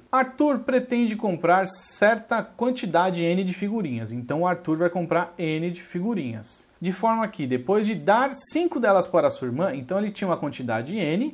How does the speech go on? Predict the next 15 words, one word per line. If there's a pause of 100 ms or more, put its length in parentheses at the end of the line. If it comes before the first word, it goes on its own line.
e
ele
deu
cinco
para
a
irmã
dele,
então
a
gente
tirou
cinco
de
N.